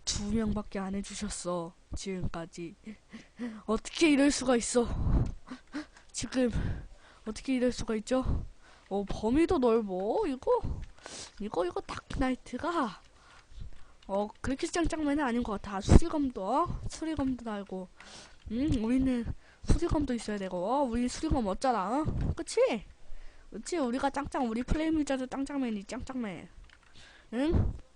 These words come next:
뭐라고? 우리 플레임 유저도 지금 욕한 거야?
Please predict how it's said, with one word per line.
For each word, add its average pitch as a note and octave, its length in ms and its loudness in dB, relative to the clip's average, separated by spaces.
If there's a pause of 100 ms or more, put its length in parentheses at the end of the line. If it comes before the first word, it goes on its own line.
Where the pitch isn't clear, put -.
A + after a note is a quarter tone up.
(760)
뭐라고? A#3+ 720 6 (1400)
우리 B3 320 4
플레임 F#4+ 760 4
유저도 B3+ 380 0
지금 G#3+ 560 -8
욕한 G#3 520 -2
거야? F#3 420 -6